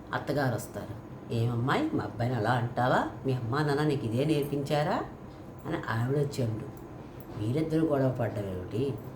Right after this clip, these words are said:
ఆవిడ అమ్మా నాన్నల దగ్గర ఎత్తడం ఏమిటి, ఆడపడుచు వచ్చి ఇలా అనడం ఏమిటి, ఇటు ఈ పిల్ల తల్లి తండ్రి వచ్చి సముదాయించకుండా అత్తరి వచ్చి అనడం ఏమిటి? అంటే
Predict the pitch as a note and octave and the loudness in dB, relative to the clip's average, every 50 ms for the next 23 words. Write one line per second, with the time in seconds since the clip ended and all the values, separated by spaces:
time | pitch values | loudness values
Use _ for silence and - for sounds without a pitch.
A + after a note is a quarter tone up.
0 | - - - G#2 A2+ B2+ B2+ G#2+ A#2+ C3+ C3+ D#3+ E3+ E3 D#3+ D3+ D3 C#3+ C3 B2+ | -12 -8 -4 0 2 2 2 2 2 4 4 4 4 4 4 4 4 4 2 2
1 | C3 A2+ A2 G#2 G2 - - G2 G2+ G2+ G2 F#2+ F#2+ - - - - - - - | 0 0 -2 -2 -4 -4 -6 -6 -6 -6 -6 -8 -8 -10 -10 -12 -12 -12 -14 -14
2 | - - - - - - - - G#2 G#2+ B2 C#3+ C#3+ D3+ D3+ C3+ - - C3 - | -14 -16 -14 -14 -14 -14 -8 -4 0 2 2 2 4 4 2 2 2 0 -2 -2
3 | - - - - - - - - - - - - - G#2 G2+ A#2 C#3+ E3 D#3+ D3 | -2 -4 -6 -6 -6 -6 -10 -12 -14 -14 -12 -10 -8 -4 0 2 4 4 4 4
4 | B2+ A#2 A2 G2 F#2+ F#2 F#2 - - - - - - - - - - - - - | 4 2 0 -2 -4 -6 -8 -10 -12 -12 -14 -14 -14 -14 -14 -14 -14 -12 -8 -4
5 | F3+ F3 F3 D3+ C#3 C3+ B2+ B2 A#2+ A#2+ A#2 - C#3 B2+ B2 D3 E3 D#3 C#3 - | 0 4 6 6 6 6 6 4 2 0 -2 -2 -2 0 2 2 4 2 2 0
6 | - - B2+ C3 D#3 F3 F#3 F#3+ F3+ E3+ D#3 D#3+ D#3 C#3+ C3 - - - - - | 0 -2 0 2 2 2 4 4 4 4 4 4 4 4 2 0 -2 -6 -6 -6
7 | A#2 G#2 G#2+ A2 - D#3+ E3+ E3 D#3 C3+ - - - A2 G#2 G#2 A2 C#3 F#3 - | -4 -2 -2 0 2 2 2 2 2 0 0 -2 -4 -4 -4 -2 -2 -2 -4 -4
8 | - - - D3 D#3 - - - - F3 G#3 G3+ D#3 C#3 C3 - - D#3 C#3 A#2 | -4 -2 0 0 0 0 -2 -2 0 2 2 4 2 2 0 0 0 0 0 2
9 | G#2+ G#2 G#2+ G2+ G2+ - - - - - - - - - - - - - B2+ C3+ | 0 0 -2 -4 -6 -8 -10 -12 -14 -14 -14 -14 -14 -14 -14 -12 -6 -2 0 2
10 | C3 B2+ - - - F#2 - - C4 | 2 2 0 0 -2 -2 -2 -2 -4